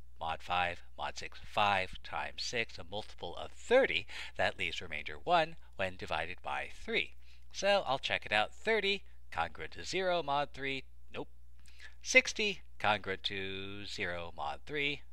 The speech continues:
nope. Ninety congruent to zero mod three, nope. And I could continue, but it's worth keeping in mind a very useful rule of life. Once is an accident, twice is coincidence, but three times suggests that there's actually something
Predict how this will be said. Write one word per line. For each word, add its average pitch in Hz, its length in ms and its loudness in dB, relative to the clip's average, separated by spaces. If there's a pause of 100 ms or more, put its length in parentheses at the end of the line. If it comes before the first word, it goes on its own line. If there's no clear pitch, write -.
(280)
nope. 185 180 0 (580)
Ninety 180 500 4 (200)
congruent 82 380 -6
to 80 100 -8
zero 98 340 -2
mod 76 300 -2
three, 147 380 -2 (420)
nope. 190 180 -2 (580)
And 165 560 4
I 165 140 10
could - 300 -2
continue, 156 640 -2 (100)
but 180 400 6
it's 196 240 0
worth 269 280 -4
keeping 156 320 0
in 131 140 -2
mind 104 280 4
a 101 100 2
very 87 440 -4
useful 80 580 2
rule 147 200 -8
of - 160 -8
life. 151 320 8 (340)
Once 78 280 0
is - 120 -4
an - 60 -4
accident, 147 560 4 (400)
twice 302 500 8
is 285 300 0
coincidence, 214 640 2
but 170 300 4
three 113 320 0
times 87 400 2
suggests 85 400 0
that - 120 -8
there's 160 220 2
actually 101 440 4
something - 560 -4